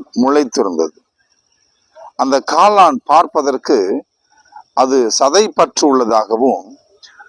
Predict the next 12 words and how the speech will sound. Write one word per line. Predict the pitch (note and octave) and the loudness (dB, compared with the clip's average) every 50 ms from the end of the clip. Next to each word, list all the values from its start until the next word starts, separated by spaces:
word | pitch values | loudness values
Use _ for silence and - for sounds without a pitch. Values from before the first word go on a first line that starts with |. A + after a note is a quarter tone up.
| - G2 G#2 | -4 0 0
நீர் | A#2+ D3+ F3+ G#3+ A3 G3 - | 2 2 2 2 0 0 -2
சத்து | - F#3 - - - D#3 C3+ | -2 -4 -4 -2 -2 -2 0
உள்ளதாகவும் | B2+ B2+ A#2 A2 A#2 A2+ A2 G2+ A#2 A#2+ A#2+ A2+ G2 E2+ - - - _ _ _ _ _ _ _ _ _ _ _ _ - G#2 A2 | 0 0 0 -2 -2 -2 -2 -2 -4 -4 -4 -6 -8 -8 -10 -12 -14 _ _ _ _ _ _ _ _ _ _ _ _ -4 -2 -2
நல்ல | B2+ C#3 D#3+ F#3 G3+ G#3 F#3 D#3 D#3 F#3+ | -2 0 -2 -2 0 0 -2 0 -2 -2
ஊட்டச்சத்து | G#3+ - - G3+ - - F#3+ D3 - - D3 C3+ | -2 -2 -4 -4 -2 -2 -2 -2 0 0 0 2
உள்ளதாகவும் | C3 C3 B2 G#2+ A2+ A2 A#2 C3+ E3+ F#3 D3+ | 2 0 0 0 -2 -2 0 0 0 0 0
அது | A2+ F#2+ G2 F#2+ | -2 -2 -2 -2
இருந்தது. | G#2 G2+ F#2 F2+ E2+ - _ - _ _ - _ _ _ - - - _ _ _ _ - _ _ _ - - - - - - A#2 | -2 -2 -2 -6 -6 -6 _ -20 _ _ -20 _ _ _ -20 -20 -20 _ _ _ _ -20 _ _ _ -20 -20 -20 -18 -8 -4 -4
அந்த | B2 C3 B2 B2+ - - - | -2 0 -2 -4 -4 -2 0
காளானை | C#3+ D3+ E3+ F3 E3+ E3 D#3 D3 C3 A2+ G2 - _ _ _ _ _ _ - - - _ _ - - | 2 2 4 4 4 2 2 0 -4 -6 -8 -12 _ _ _ _ _ _ -20 -20 -20 _ _ -8 -6
கண்டவர்கள் | C3 C#3 C#3 D3 C3+ B2+ B2 A#2+ E3 F3+ D#3 | -4 0 0 0 2 2 0 -2 0 0 0
அதை | C3 B2 | 2 0